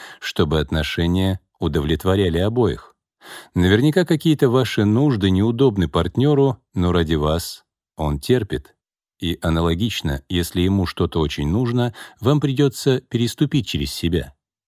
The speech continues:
Когда вы оба конфликт за конфликтом поддерживаете друг друга, отношения укрепляются. Но помните, что принятие партнёра — это лишь один аспект продуктивного разрешения конфликтов.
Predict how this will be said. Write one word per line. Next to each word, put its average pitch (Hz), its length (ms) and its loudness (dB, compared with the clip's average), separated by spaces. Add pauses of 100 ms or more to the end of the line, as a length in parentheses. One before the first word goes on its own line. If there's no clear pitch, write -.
(220)
Когда 85 320 0
вы 80 100 2
оба 85 420 0
конфликт 87 540 -2
за 78 140 -2
конфликтом 80 680 -2 (340)
поддерживаете 85 1000 0
друг 78 240 -2
друга, 78 420 -2 (380)
отношения 123 880 0 (340)
укрепляются. 104 840 0 (1080)
Но 110 180 4
помните, 170 360 2
что 131 180 0
принятие 131 480 2
партнёра — 135 640 2
это 127 180 2
лишь 123 280 0
один 117 340 2
аспект 92 420 -2
продуктивного 104 840 0
разрешения 80 720 -2
конфликтов. 98 680 -2